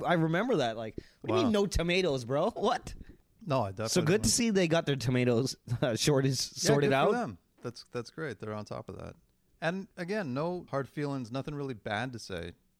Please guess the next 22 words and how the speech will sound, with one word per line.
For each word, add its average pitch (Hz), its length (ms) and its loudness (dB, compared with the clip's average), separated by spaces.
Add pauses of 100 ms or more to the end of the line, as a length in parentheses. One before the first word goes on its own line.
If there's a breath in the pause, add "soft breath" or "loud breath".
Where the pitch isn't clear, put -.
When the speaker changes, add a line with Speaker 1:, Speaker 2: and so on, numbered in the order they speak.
(120)
Speaker 1:
No, 139 340 2
it's - 180 0
Speaker 2:
It's - 20 0
Speaker 1:
just, 143 200 0
Speaker 2:
just, 151 160 0
Speaker 1:
it, 139 60 -2
Speaker 2:
you 139 60 -6
just, 139 320 -12
you 170 60 -10
know. 147 60 -6
Speaker 1:
tried 196 260 4
and 185 120 2
tested, 175 500 2
and 143 160 2
it, 127 160 0
and 139 140 2
it 147 140 4
Speaker 2:
It's 160 100 6
fine. 180 160 4
Speaker 1:
is, 190 80 -2
Speaker 2:
It's - 140 -8
great. 151 260 -8